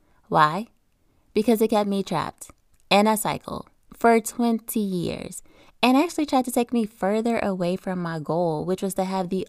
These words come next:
ultimate, most passionate relationship with God that I could possible. I'm talking about the relationship where, like, I'm his boo, like, like, I'm his girl, I'm daddy's little princess, everything. And I never got that in religion.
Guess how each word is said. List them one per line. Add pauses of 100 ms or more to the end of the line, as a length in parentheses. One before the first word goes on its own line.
ultimate,
most
passionate
relationship
with
God
that
I
could
possible. (480)
I'm
talking
about
the
relationship
where,
like,
I'm
his
boo,
like, (180)
like,
I'm
his
girl, (120)
I'm
daddy's
little
princess, (240)
everything. (520)
And
I
never (100)
got
that (160)
in
religion.